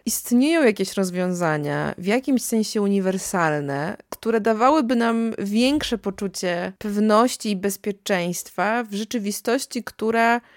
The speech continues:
z całą pewnością będzie nas zaskakiwać, więc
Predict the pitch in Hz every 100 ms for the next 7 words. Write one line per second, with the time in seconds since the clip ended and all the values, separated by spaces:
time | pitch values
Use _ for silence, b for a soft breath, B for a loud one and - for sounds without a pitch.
0 | b b b b - - 247 269 262 233
1 | 233 240 247 214 220 220 208 208 202 202
2 | 220 - 202 170 - - 175 180 185 -
3 | -